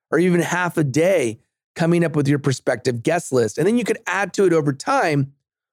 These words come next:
Point being is that's part one of the workflow for my podcast, is coming up with the guest list. Part two is, what is my strategy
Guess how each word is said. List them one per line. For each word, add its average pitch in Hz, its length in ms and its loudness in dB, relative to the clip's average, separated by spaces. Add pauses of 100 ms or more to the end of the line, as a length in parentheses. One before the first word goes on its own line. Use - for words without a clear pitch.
(140)
Point 220 220 0
being 180 260 2
is 131 140 0
that's 147 260 -2
part - 400 -2
one 131 640 0 (160)
of 139 280 0
the 143 120 2
workflow 147 800 0 (100)
for 151 240 2
my 135 260 0
podcast, 139 680 -4
is 131 100 -6
coming 147 340 0
up 123 240 -2 (320)
with 131 180 -2
the 135 60 0
guest 202 360 -2
list. - 320 -4 (600)
Part 156 280 -2
two 254 560 2 (340)
is, 165 320 0
what 160 220 0
is 277 160 -2
my 196 160 0
strategy 139 960 0